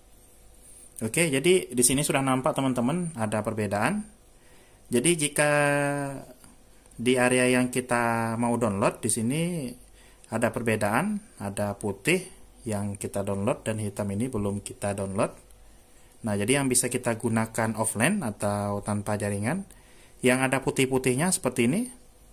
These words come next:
Nah, seperti ini teman-teman. Nah, ini muncul data-data kedalaman. Nah, seperti ini. Nah, jadi untuk peta ini jika kita zoom seperti ini, jadi tadi kan,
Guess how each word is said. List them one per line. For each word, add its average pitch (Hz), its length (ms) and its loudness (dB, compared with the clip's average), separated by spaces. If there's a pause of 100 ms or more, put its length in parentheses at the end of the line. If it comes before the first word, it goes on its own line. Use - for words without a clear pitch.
(540)
Nah, 98 160 -6
seperti 98 400 -8
ini 113 80 -4
teman-teman. 117 400 -6 (1800)
Nah, - 80 -6
ini 123 400 -6 (320)
muncul 147 400 0 (160)
data-data 104 640 -2
kedalaman. 101 560 0 (1500)
Nah, 104 160 -6
seperti 104 400 -2
ini. 233 160 -2 (320)
Nah, 101 160 -6 (400)
jadi 165 400 4 (160)
untuk 139 320 2
peta 139 320 0
ini 175 400 0 (320)
jika 131 240 2
kita 135 320 0
zoom 151 320 2
seperti 127 320 2
ini, 190 320 2
jadi 131 320 2
tadi 131 160 4
kan, 196 320 2